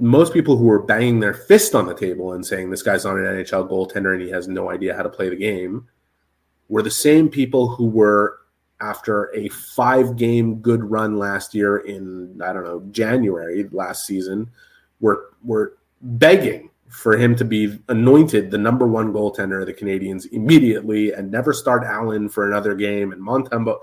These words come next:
So, all to say, development doesn't end at twenty-six for a goaltender, especially at the N H L level. It takes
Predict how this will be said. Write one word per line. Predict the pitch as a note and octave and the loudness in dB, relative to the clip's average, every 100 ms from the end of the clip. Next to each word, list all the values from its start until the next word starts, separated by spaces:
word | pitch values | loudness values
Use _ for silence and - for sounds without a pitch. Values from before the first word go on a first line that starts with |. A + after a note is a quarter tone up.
| _ - | _ -6
So, | - B2+ - - _ _ _ _ _ _ - | 2 2 0 -10 _ _ _ _ _ _ 0
all | D3 | 2
to | D3 | 2
say, | A#2+ G#2 - - _ _ _ _ _ _ _ _ _ _ _ _ _ - | -2 -4 -4 -16 _ _ _ _ _ _ _ _ _ _ _ _ _ -2
development | A#2+ D3 F3+ E3 D#3 | 2 2 2 0 0
doesn't | C3+ A#2 A#2 | -2 -2 -4
end | G#2+ G#2 F#2+ E2+ _ _ _ - | -6 -6 -8 -12 _ _ _ -16
at | - | -14
twenty-six | - G2+ G2 - - F#2+ - - - - | -10 -8 -8 -6 -6 -6 -6 -10 -12 -16
for | - G2+ F#2+ F2+ - | -6 -2 -2 -4 -6
a | G#2 | -8
goaltender, | G2+ G2 G#2 G2+ G2+ | -6 -6 -6 -4 -4
especially | - - - G2+ A2+ | -6 -8 -6 -6 -6
at | G2 | -4
the | G#2 | -6
N | F#2 | -6
H | F#2 F#2 | -10 -10
L | E2+ | -8
level. | E2 E2 E2 E2+ _ _ _ _ _ _ _ _ _ | -8 -10 -10 -12 _ _ _ _ _ _ _ _ _
It | A2 G2+ | -10 -10
takes | - B2+ A#2+ - - | -2 -2 -2 -6 -12